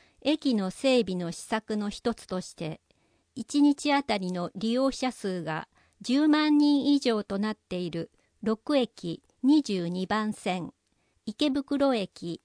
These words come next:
練馬駅、西武新宿駅、高田馬場駅、所沢駅、国分寺駅でホームドアが設置されています。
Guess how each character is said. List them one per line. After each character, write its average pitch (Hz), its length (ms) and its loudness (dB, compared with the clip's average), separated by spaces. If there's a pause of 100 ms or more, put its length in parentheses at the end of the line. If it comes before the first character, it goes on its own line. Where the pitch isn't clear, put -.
(140)
練 220 140 2 (120)
馬 269 200 6
駅、 170 580 -8
西 277 360 0
武 285 140 0
新 269 340 2
宿 254 300 -4
駅、 175 460 -8 (300)
高 285 300 -2
田 269 140 0
馬 240 340 2
場 240 140 0
駅、 160 480 -6 (360)
所 294 360 2
沢 269 340 2
駅、 170 460 -6 (180)
国 233 300 -2
分 302 260 4
寺 277 220 0
駅 170 380 -8 (120)
で 165 300 -8 (340)
ホ 294 200 6
ー - 20 8
ム 294 140 8
ド 294 160 4
ア 247 80 2
が 202 100 -2
設 - 300 -8
置 208 120 -6
さ 190 180 -2
れ 185 120 -2
て 170 160 -6
い 170 100 -4
ま 160 180 -6
す。 - 260 -20